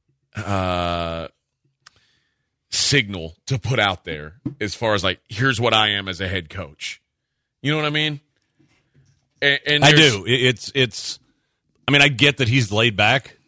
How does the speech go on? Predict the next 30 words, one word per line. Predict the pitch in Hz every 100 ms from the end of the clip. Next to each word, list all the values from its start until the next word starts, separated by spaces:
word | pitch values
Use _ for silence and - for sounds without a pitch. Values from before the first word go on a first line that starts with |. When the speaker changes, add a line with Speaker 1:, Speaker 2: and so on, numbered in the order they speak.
| _ _ _ _
Speaker 2:
This | 123
is | 143
a |
little | 151 127 110
way | 107 104
too | - 104
laid | 87 82
back | 78 73
for | -
me. | 69 65 -
Speaker 1:
To | 147
me, | 147 143
it | 120
is. | 80 - -
Speaker 2:
Yeah. | - 73 65 -
Speaker 1:
And | 139
I | 147
get | 147 185 -
that, | 147 -
or, | 151 151 151
and | 156 - _ _ _ _
also, | 170 170 - 131 113 -
I | 127
one | 117 127 147 139
hundred | 139 131
percent, | 110 127 135 139
I'm | 135
not | 139 113
an | 113
idiot. | 113 85 85